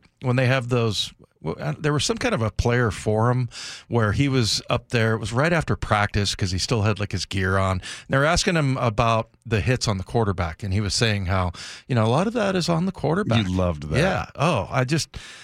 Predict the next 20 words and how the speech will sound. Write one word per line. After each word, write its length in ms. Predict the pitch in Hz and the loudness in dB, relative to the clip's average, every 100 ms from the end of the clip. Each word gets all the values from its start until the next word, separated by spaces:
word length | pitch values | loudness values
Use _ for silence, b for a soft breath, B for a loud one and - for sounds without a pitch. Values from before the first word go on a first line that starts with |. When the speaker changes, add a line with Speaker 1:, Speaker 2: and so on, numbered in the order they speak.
| B B _ _ | B B _ _
Speaker 1:
for 220 | - 160 | 0 2
him 200 | 214 247 | 2 2
to 120 | 214 | 2
have 240 | 165 175 156 | 2 2 0
that 260 | 135 135 | -2 -2
kind 320 | - 120 120 | -2 0 2
of, 300 | 120 104 95 | 2 0 0
uh, 360 | 107 95 90 87 - b b - | 2 2 0 -2 -6 b b -4
I 100 | 117 | -2
don't 120 | 98 | 0
know, 140 | 85 85 | -2 -6
that 220 | - 82 - | -4 -4 -2
feeling, 520 | 127 120 123 123 127 | 0 2 4 2 2
I, 320 | 101 101 104 | 2 2 2
I 40 | 104 | 0
just 220 | 107 - | 0 0
thought, 240 | 110 107 - B B B | 0 0 -6 B B B
because 200 | 139 170 | -2 2
he's 180 | 185 139 | 2 2
right. 380 | 143 180 147 131 | 2 2 2 0